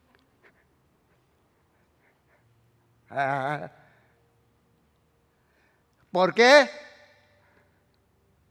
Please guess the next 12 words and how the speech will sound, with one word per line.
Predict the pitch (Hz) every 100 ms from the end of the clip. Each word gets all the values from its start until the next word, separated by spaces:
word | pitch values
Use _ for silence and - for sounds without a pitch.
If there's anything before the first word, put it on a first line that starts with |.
| _ _ _ _
Porque | - 233 214 233
nunca | 277 311 262 247
dan | 302 370 370 320 - - - - - - - - - -
y | - 220
siempre | 247 294 220 285 - - - -
hablan. | 165 208 220 214 202 214 180 - - - _ _ _ _ _ _ _ _ _ _ _ _ _ _ _ _ _ _ _ _ _ _ _ _ _ _ _ _ _ _ _ _ _ _ _ _ _ _ _ _ _ _ _ _ _
Gracias | - 147 156 214 202
a | 196
Dios | 202 202
que | 202
aquí | - 156
no. | 147